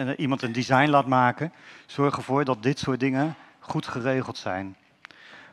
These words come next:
Want dan komen we, eh, bij, eh, ik was eergisteren bij de,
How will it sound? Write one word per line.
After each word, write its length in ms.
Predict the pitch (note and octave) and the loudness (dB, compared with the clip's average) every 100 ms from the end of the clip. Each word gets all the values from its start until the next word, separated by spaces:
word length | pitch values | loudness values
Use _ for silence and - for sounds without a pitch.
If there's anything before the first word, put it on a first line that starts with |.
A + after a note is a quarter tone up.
| _ | _
Want 180 | A#2+ - | -10 -2
dan 200 | B2 A#2 | -2 4
komen 480 | D3 C3+ B2+ B2+ B2 | 6 6 4 2 2
we, 60 | |
eh, 420 | B2+ B2 A#2+ A#2+ | 2 2 2 2
bij, 360 | A2+ A#2+ A#2 B2 | 2 2 2 -2
eh, 260 | A#2 A#2 B2+ | -4 -4 -4
ik 80 | |
was 120 | C#3 D#3+ | -4 -2
eergisteren 600 | D#3 - D3 - D3 B2+ | 0 2 0 2 0 2
bij 220 | B2+ B2+ | 2 2
de, 260 | A#2+ A#2 | 2 2